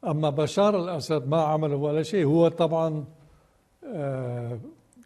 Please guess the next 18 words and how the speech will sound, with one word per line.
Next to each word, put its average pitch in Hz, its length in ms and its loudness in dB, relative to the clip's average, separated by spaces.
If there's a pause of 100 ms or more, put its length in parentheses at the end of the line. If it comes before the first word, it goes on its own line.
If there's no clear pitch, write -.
(120)
دخل 143 440 -6
ال-، 127 300 -4
ال-، 120 600 -6 (200)
الكلية 131 640 -2
العسكرية، 131 1040 -4
درب 131 540 -4
كقائد 131 1900 -6
مدرعات 135 1000 -2
إلى 143 260 -2
آخره، 131 380 -4 (500)
ولكن 143 560 0 (920)
الوريث 147 1000 0
مو 160 140 2
نفس 165 300 -2
الشيء 151 400 -2
كالباني، 139 960 0
باني 127 580 -2
ال-، 127 680 -6